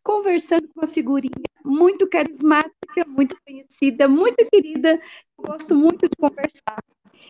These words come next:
E nós estamos aqui com a Julie Hirata. Julie, vou pedir pra você me falar quem é você, quem você era, e aquela frase que todo mundo gosta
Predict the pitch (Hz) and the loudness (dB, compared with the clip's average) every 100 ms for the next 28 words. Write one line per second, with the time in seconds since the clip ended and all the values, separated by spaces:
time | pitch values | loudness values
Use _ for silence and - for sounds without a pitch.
0 | _ - 247 247 247 247 _ - 311 302 | _ -12 -10 -10 -4 -4 _ -10 -4 -2
1 | 277 294 277 269 370 392 453 381 277 226 | -2 0 0 4 4 6 6 4 4 2
2 | 262 - 427 480 _ _ 214 220 370 311 | 2 -2 -4 -4 _ _ -4 4 6 6
3 | 185 _ _ _ _ 262 277 359 427 480 | 2 _ _ _ _ -2 0 0 -2 -4
4 | 427 440 381 311 302 330 359 269 226 214 | -2 -2 0 0 0 -2 -2 0 0 0
5 | 240 277 _ _ _ _ _ - 453 523 | -2 -4 _ _ _ _ _ -4 -4 -4
6 | 440 311 320 _ - 170 - _ _ _ | -8 -6 -10 _ -10 -10 -10 _ _ _
7 | _ _ - 392 427 415 - 269 240 - | _ _ -16 -14 -14 -18 -18 -18 -14 -4
8 | 294 359 381 _ _ _ _ - 302 330 | -4 -4 -16 _ _ _ _ 2 2 4
9 | 392 - 466 466 - 339 320 339 311 269 | 0 0 0 0 -2 0 2 0 -2 -6
10 | 311 403 381 339 330 320 - _ - - | -2 0 0 2 4 2 -2 _ -10 0
11 | 277 311 | 2 2